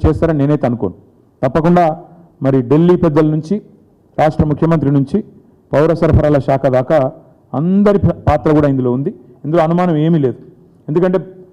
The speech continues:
బహిరంగ మార్కెట్ నలభై రెండు రూపాయలు దొరికేదని యాభై ఏడు రూపాయలు కొన్నారంటేనే దాని వెనక మతలబు ఏదో ఉందన్నది ఎవరికైనా కూడా అర్థమవుతుంది. ఇంకా ఇలా అన్నిటికన్నా విచిత్రమైన విషయం ఏంటంటే, ఈ మొత్తం వ్యవహారంలో బీజేపీ వాళ్ళ పాత్ర ఇంకా విడ్డూరంగా ఉంది.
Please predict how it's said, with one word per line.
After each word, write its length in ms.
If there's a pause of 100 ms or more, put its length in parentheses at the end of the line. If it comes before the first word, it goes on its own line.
(100)
బహిరంగ 320
మార్కెట్ 420
నలభై 240
రెండు 240
రూపాయలు 220
దొరికేదని 400
యాభై 260
ఏడు 80
రూపాయలు 280
కొన్నారంటేనే 480
దాని 160
వెనక 180
మతలబు 360
ఏదో 300 (280)
ఉందన్నది 300
ఎవరికైనా 340
కూడా 300 (120)
అర్థమవుతుంది. 520 (480)
ఇంకా 160
ఇలా 180
అన్నిటికన్నా 400
విచిత్రమైన 400
విషయం 260
ఏంటంటే, 500 (600)
ఈ 40
మొత్తం 260
వ్యవహారంలో 640 (720)
బీజేపీ 440 (1300)
వాళ్ళ 160
పాత్ర 260
ఇంకా 200
విడ్డూరంగా 360
ఉంది. 200